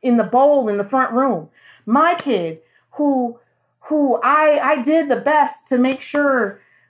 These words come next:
that she knows. But also on the flip side, my kid who's a sexual assault survivor, right? My kid who I need to have space and grace and,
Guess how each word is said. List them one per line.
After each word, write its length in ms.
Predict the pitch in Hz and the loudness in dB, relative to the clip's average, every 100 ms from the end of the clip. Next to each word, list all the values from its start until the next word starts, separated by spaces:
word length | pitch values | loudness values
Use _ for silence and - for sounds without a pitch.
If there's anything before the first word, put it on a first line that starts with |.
| - | -4
that 180 | 240 | -4
she 160 | 240 269 | -2 -2
knows. 640 | 240 269 311 214 160 - _ _ _ _ _ _ | 0 2 2 0 -6 -16 _ _ _ _ _ _
But 160 | 240 240 | -2 2
also 440 | 240 302 302 220 | 2 2 0 -2
on 200 | 202 190 | 0 -2
the 60 | 190 | -4
flip 260 | 240 294 | -6 -8
side, 400 | - 175 160 160 | -8 -10 -10 -12
my 240 | 190 220 240 | -4 -4 -2
kid 260 | 233 180 | -6 -6
who's 180 | 170 175 | -8 -12
a 40 | |
sexual 360 | 170 196 185 180 | -6 -6 -4 -6
assault 500 | 165 185 185 - _ | -4 -4 -4 -8 _
survivor, 580 | 185 160 151 156 151 160 | -12 -12 -12 -16 -18 -12
right? 400 | 175 180 214 - _ _ _ _ _ _ _ _ | -6 -4 -6 -10 _ _ _ _ _ _ _ _
My 260 | 180 214 233 | -4 -2 -2
kid 440 | 240 180 160 160 - _ _ _ _ _ _ _ - | -4 -6 -6 -10 -20 _ _ _ _ _ _ _ -4
who 280 | 220 196 - | -2 -2 -2
I 160 | 208 | 0
need 160 | 233 220 | 0 -2
to 60 | 208 | -4
have 240 | 196 180 | -4 -4
space 400 | 180 - 190 190 | -4 -4 -4 -6
and 120 | 185 | -10
grace 340 | 170 175 175 170 | -6 -6 -6 -10
and, 340 | 170 160 160 | -10 -10 -14